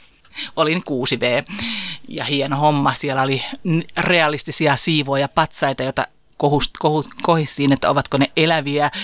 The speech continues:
ihmisiä, jotka ovat sinne muumioitu tai mitä. Ja sitten kaiken maailman, ää, tällaisia mobileja ja, ää,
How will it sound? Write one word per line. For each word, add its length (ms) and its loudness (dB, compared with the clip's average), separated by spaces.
ihmisiä, 500 0
jotka 260 -6
ovat 220 -4
sinne 380 0
muumioitu 540 4
tai 180 0
mitä. 280 0
Ja 260 -2
sitten 520 -4
kaiken 280 -4
maailman, 440 2
ää, 280 0
tällaisia 560 0
mobileja 640 0
ja, 140 0
ää, 80 0